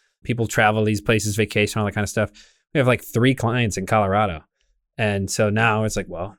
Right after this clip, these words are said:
we're, we're pivoting. A piece of our company is gonna be in Colorado. We're gonna, we're gonna do these. They're,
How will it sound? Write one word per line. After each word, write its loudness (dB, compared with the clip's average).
we're, -2
we're -2
pivoting. 0
A 2
piece 2
of -4
our 2
company -2
is -8
gonna 0
be -4
in -8
Colorado. -6
We're -2
gonna, 0
we're -6
gonna -4
do 2
these. 0
They're, -6